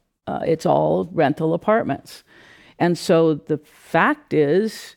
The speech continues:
and that's before you add the twenty percent inclusionary for mixed income, the fact is those projects haven't penciled. If they did,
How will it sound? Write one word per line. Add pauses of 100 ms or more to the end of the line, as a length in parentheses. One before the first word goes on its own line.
and
that's
before
you
add
the
twenty
percent
inclusionary
for
mixed
income, (440)
the
fact
is
those
projects
haven't
penciled. (380)
If
they
did,